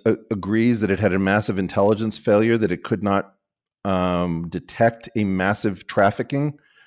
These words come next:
operation of twelve-year-old girls, um, indicating that we need to somehow have a better, uh, alert system. I mean, in no,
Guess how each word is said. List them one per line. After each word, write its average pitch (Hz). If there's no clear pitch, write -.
operation 113
of 104
twelve-year-old 92
girls, 127
um, 98
indicating 104
that 90
we 98
need 95
to -
somehow 95
have 90
a 90
better, 92
uh, 90
alert 95
system. 175
I -
mean, 135
in 143
no, 208